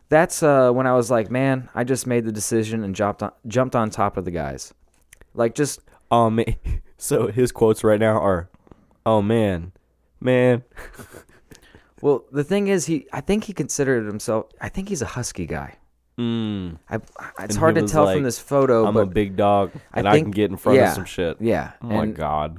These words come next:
Speaker 1: what a selfless dude.
Speaker 2: What a fuck. God
Speaker 1: Like,
Speaker 2: damn it.
Speaker 1: And is anyone really focusing on that? No, not really.
Speaker 2: I wish
Speaker 1: I mean, Variety picked it up. I'm sure a couple other places did, but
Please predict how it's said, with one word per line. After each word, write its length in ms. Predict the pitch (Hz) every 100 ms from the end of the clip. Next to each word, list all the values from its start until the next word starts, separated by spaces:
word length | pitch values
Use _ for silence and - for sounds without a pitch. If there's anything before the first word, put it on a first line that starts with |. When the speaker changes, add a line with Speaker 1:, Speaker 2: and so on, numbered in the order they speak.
| -
Speaker 1:
what 140 | 196
a 40 | 190
selfless 520 | - 131 - 110 -
dude. 120 | -
Speaker 2:
What 120 | 196
a 80 | 220
fuck. 540 | - - - - - - -
God 320 | 160 175 156
Speaker 1:
Like, 120 | 151
Speaker 2:
damn 340 | 131 117 131 123
it. 300 | 98 - - -
Speaker 1:
And 200 | 151 156 - _ -
is 200 | 123 147
anyone 360 | 175 175 160
really 220 | 143 143 135
focusing 540 | 120 113 117 117 113
on 160 | 110 107
that? 260 | 104 -
No, 220 | 87 85 85
not 240 | 85 -
really. 300 | 78 76 78
Speaker 2:
I 120 | 127
wish 260 | 135 147 160
Speaker 1:
I 40 |
mean, 140 | 156 123
Variety 420 | 110 98 98 98
picked 260 | - 104 -
it 100 | 90
up. 220 | 87 85
I'm 140 | 90
sure 160 | 90 113
a 40 |
couple 240 | - - 92
other 140 | 90
places 440 | 87 87 82 82 78
did, 300 | 71 78 -
but 180 | 82